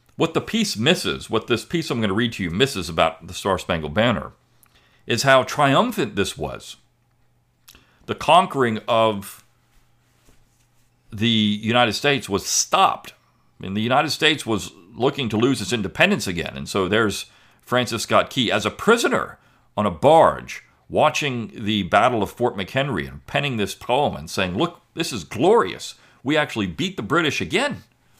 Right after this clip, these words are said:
It's an affirmation of the American war for independence. And I think in many ways, I mean, that's the glorious part about the song. But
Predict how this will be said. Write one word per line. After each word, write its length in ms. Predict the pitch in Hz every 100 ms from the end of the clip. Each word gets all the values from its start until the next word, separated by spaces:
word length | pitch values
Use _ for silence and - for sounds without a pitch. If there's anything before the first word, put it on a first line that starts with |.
| _ _ _ - _ _ _ _ _ _ - _ _ _ _ _ _ -
It's 160 | 117
an 80 | 123
affirmation 760 | 139 131 131 117 156 165 143
of 160 | 110 92
the 380 | 101 92 87 -
American 560 | 120 110 104 92 - 90
war 180 | 90 90
for 160 | -
independence. 800 | 95 80 - 69 64 - - - - _ _ _ _ _ _ _ _ _ _ _ _ _ _ _ _
And 320 | 107 98 95 - _ _
I 100 | 104
think 260 | 107 120 - -
in 200 | 110 95
many 200 | 98 151
ways, 280 | 120 69 87
I 20 |
mean, 80 | 85
that's 200 | 95 -
the 80 |
glorious 440 | 85 92 95 95 87
part 220 | - 85
about 180 | 78 76
the 60 |
song. 320 | - 185 110 80
But 300 | 143 -